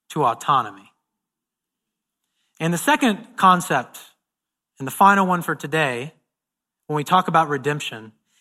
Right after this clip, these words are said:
is we have to talk about the idea of ransom or purchasing or cost. Okay? And we see it in, in Peter's passage, which is in your worship bulletin. He says, "You were ransomed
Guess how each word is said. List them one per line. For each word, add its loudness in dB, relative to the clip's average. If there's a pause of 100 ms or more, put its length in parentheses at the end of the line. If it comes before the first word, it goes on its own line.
(120)
is -12
we 0
have 0
to -6
talk 2
about 4
the -2
idea -2
of -8
ransom -6 (500)
or 0 (160)
purchasing -2 (500)
or 0
cost. 0 (800)
Okay? -4 (300)
And 0
we 0
see 2
it 4
in, 0
in -4
Peter's 2
passage, 2
which -4
is 2
in 0
your -2
worship -6
bulletin. -10 (300)
He 2
says, 2 (220)
"You 4
were 4
ransomed 0